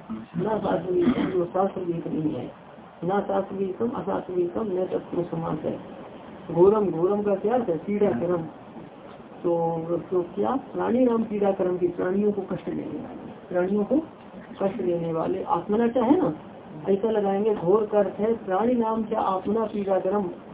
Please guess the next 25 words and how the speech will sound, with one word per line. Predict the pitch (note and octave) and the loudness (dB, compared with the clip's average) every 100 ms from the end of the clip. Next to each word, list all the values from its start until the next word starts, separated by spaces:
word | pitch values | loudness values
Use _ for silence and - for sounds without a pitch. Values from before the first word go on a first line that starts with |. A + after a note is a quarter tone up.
| - | -2
अन्य | G#3 A#3+ A#3 | 2 4 2
प्राणियों | G3+ G#3 G#3+ A3 A#3+ | 2 0 2 4 2
तथा | A#3 F#3 G3+ - | 2 0 0 0
अपने | F#3 F#3+ A3+ | 0 2 4
को | B3+ | 4
पीड़ा | B3+ G3+ G3 | 2 0 2
पहुँचाने | F#3+ F3 D#3+ D#3+ E3 | 0 -2 -4 -4 -4
वाले, | E3 D#3+ D#3+ G3 - - - | -6 -4 -6 -6 -12 -16 -6
अन्य | G3 G#3+ | 0 0
प्राणियों | G#3 F#3+ F#3 G3 G3+ | 0 -4 -2 0 0
तथा | F#3+ F#3 F#3 | 0 -2 -2
अपने | E3+ F3 F#3+ F3+ | -2 -4 -4 6
को | A#3 D#4 - - - - - - - - - - - F#3+ - - | 6 6 2 -12 -12 -12 -12 -8 -8 -8 -10 -10 0 0 2 0
कष्ट | G3 - | 2 2
देने | G3+ E3 D#3+ | 4 2 0
वाले। | E3 D#3+ E3 - - - - | -2 -4 -4 -4 -6 -8 4
कौन? | A#3 C#4 - G#3 - - - - - - - - - - - A3 | 6 6 4 2 2 0 -2 -12 -12 -12 -14 -14 -14 -12 -6 -4
जैसे | G3+ F#3+ G#3 | 0 2 2
कि | G3+ G3 | 0 -2
पशु | F#3+ F#3 A3+ | -6 -2 -2
से | - G#3 G3+ F#3 F3+ F3 F3+ F3 E3+ | 4 4 6 4 2 2 0 2 2
याद | F#3+ F#3 | 2 0
करेंगे, | F#3 E3+ E3+ F3 G3 | -2 -2 0 -2 -2
पशु | F3+ - G3 | -6 -4 -2
मांस | F3 F3+ | -2 -2